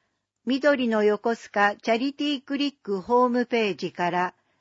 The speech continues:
協賛企業名をクリック。協賛企業が一クリックにつき十円を、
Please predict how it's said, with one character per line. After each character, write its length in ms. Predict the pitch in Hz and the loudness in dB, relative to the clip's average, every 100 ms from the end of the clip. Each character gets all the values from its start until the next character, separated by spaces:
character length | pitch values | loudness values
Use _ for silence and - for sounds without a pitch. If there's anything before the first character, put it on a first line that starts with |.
| - | -2
協 240 | 262 277 | 2 2
賛 320 | 277 277 277 262 | 2 -2 0 -4
企 200 | 277 277 | -4 0
業 220 | 269 214 | 0 0
名 300 | 185 185 180 | -2 -2 0
を 180 | 190 185 | -2 -4
ク 220 | - 196 | -6 -6
リ 140 | 202 | -6
ッ 20 | _ _ | _ _
ク。 240 | 156 147 - _ _ _ _ _ _ _ _ _ _ - | -12 -12 -12 _ _ _ _ _ _ _ _ _ _ 0
協 240 | 277 285 | 0 0
賛 300 | 294 277 277 | 0 -2 -2
企 220 | 277 240 | -4 -2
業 220 | 208 185 | 0 -2
が 300 | 175 190 185 - | 0 0 0 -4
一 340 | 214 196 - - | -10 -10 -14 -6
ク 140 | 285 | -4
リ 140 | 285 | -4
ッ 20 | 277 - | -4 -6
ク 140 | 220 | -4
に 160 | 202 185 | -4 -8
つ 160 | - | -14
き 220 | 202 190 | -10 -8
十 340 | 156 233 247 240 | -4 -2 0 2
円 340 | 226 208 196 | 0 -2 -4
を、 240 | 185 190 | -4 -4